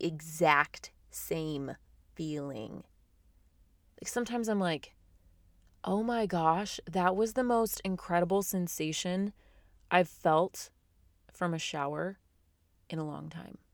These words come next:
And then I'm like, "Wait, no, <laughs> we just did this a week ago. What is the matter?" Hey, guys, I have a goal to actually wash my hair three times a week. I'm doing it.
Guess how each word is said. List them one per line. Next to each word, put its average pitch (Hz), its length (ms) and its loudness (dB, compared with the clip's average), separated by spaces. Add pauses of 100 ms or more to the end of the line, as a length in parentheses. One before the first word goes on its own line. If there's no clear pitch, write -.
And 185 100 0
then 190 60 2
I'm 190 80 2
like, 185 160 -2
"Wait, 240 220 2
no, 208 300 4 (340)
<laughs> - 340 -20
we 226 180 4
just - 240 0
did 240 160 8
this 202 200 10
a 269 60 8
week 254 220 2
ago. 170 380 8 (340)
What 269 200 12
is 311 180 4
the 392 100 10
matter?" 330 840 12 (180)
Hey, 240 480 10 (100)
guys, 208 280 10
I 220 120 12
have 269 200 8
a 302 60 4
goal 190 560 10
to - 140 2 (100)
actually 240 520 12
wash 196 340 12
my 175 200 2
hair 156 280 2
three 160 280 -6
times - 360 -8
a 135 60 -4
week. - 340 -10 (100)
I'm 180 120 0
doing 165 380 0
it. - 180 -6